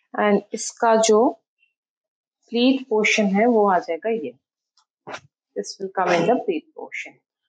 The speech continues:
फ़ाइव सेवन फ़ोर ज़ीरो is the price। ये भी कलमकारी इंस्पायर्ड साड़ी है, रेड कलर का साड़ी है, फ़ाइव सेवन फ़ोर ज़ीरो is the price of this saree। And इसके साथ मस्टर्ड कलर का बॉर्डर आ जाएगा। This is the आंचल, आंचल portion, this is the आंचल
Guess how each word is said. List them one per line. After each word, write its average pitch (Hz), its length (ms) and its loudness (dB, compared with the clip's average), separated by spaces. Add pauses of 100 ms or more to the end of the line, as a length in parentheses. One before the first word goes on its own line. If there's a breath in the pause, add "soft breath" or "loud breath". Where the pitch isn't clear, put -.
(340)
फ़ाइव 247 240 4
सेवन 220 440 2
फ़ोर 190 220 2
ज़ीरो 180 280 -2
is 180 140 -8
the 330 160 0
price। - 320 -10 (160)
ये 302 140 4
भी 370 180 4
कलमकारी 262 540 4
इंस्पायर्ड 220 560 0
साड़ी 208 360 0
है, 226 160 4
रेड 208 340 2
कलर 190 200 2 (100)
का 196 100 0 (100)
साड़ी 170 340 0
है, 208 80 0
फ़ाइव 190 320 0
सेवन 196 400 -4
फ़ोर 175 280 -4
ज़ीरो 180 300 -6
is 175 140 -6
the 175 160 -4
price 160 300 -2
of - 40 -4 (100)
this 185 180 -14
saree। 175 280 0 (500 loud breath)
And 220 120 2
इसके 254 220 -2
साथ 294 360 2
मस्टर्ड 208 540 0
कलर 190 260 2
का 208 140 2
बॉर्डर 165 380 2
आ 196 200 4
जाएगा। 196 340 2
This 196 220 -12
is - 80 -20
the 175 80 -2
आंचल, 156 400 -2 (160)
आंचल 226 400 -2
portion, 214 440 2 (420 loud breath)
this 226 180 -8
is 247 100 -2
the 240 140 4
आंचल 277 340 2